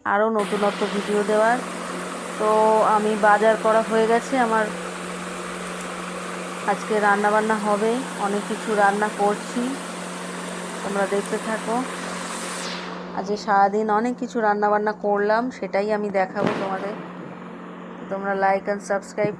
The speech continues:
করো। আজকে মাছের ঝাল করছি, মুখের অবস্থা দেখেছো বন্ধুরা?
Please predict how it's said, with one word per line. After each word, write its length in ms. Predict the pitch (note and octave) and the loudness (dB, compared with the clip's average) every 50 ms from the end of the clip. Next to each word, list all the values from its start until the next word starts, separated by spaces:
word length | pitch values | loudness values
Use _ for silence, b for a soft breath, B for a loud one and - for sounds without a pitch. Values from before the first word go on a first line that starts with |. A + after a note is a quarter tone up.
| - - | -8 -4
করো। 320 | G#3 G#3+ G#3 A3+ C4 C#4+ - - - - - - - - - - - - - - - - - - - - - - - - - - - - - - - - - - - - - - - - - - - | -4 -2 -2 -2 -4 -6 -8 -12 -18 -18 -18 -18 -18 -18 -18 -18 -18 -18 -18 -18 -18 -16 -16 -16 -16 -16 -18 -18 -18 -16 -16 -16 -16 -16 -16 -16 -16 -16 -16 -16 -16 -16 -16 -16 -16 -16 -14 -10 -8
আজকে 680 | F#3+ F#3+ F#3 - - - G3 G3+ G3 G3 G3 G3 G3 G3+ G3 - F3+ F3+ F3+ F3+ F3+ F3+ - - _ _ _ _ - | -6 -6 -6 -8 -12 -10 -8 -6 -4 -4 -4 -4 -6 -8 -10 -14 -16 -16 -16 -16 -16 -18 -18 -20 _ _ _ _ -6
মাছের 440 | G3 F#3+ F#3 F#3 - - G3+ F#3 F3+ | -2 -2 -2 -2 -4 -6 -8 -8 -8
ঝাল 380 | - - G3 G3 F#3+ F#3 F#3+ F#3 | -10 -6 -2 0 0 0 0 0
করছি, 680 | F#3+ F#3+ F#3+ F#3+ F#3 - - - G3+ G3+ G#3 G#3+ A3 A3 G#3+ | -2 -2 -2 -2 -4 -8 -14 -12 -12 -10 -10 -10 -12 -10 -8
মুখের 340 | G#3+ G#3+ G#3+ - - A#3+ A3+ | -6 -8 -4 -2 2 4 4
অবস্থা 360 | A3 G#3+ A3 A3 - - A#3 | 6 4 4 2 0 0 0
দেখেছো 360 | A#3 B3+ B3 D4+ D4+ - D#4 | 2 0 -2 -2 -4 -4 -4
বন্ধুরা? 500 | A#3+ A3+ A3 A3+ A#3 A#3+ A#3+ A3+ F#3 G3 | -2 -2 0 0 2 2 4 4 2 2